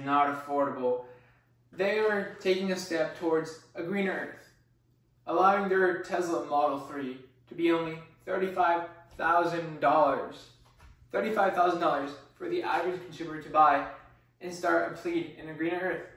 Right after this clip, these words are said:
In which Green Energy Consumers Alliance contributes that electric vehicles are better than gas-powered, not only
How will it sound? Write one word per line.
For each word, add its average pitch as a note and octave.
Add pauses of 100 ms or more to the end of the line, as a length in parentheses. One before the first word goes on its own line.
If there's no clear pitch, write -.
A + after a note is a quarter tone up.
(2750)
In G3
which G3
Green G#3+
Energy G3
Consumers F3+
Alliance D#3 (280)
contributes E3+
that - (720)
electric G#3
vehicles - (260)
are D#3+
better D#3
than D3+
gas-powered, - (140)
not E3
only D#3+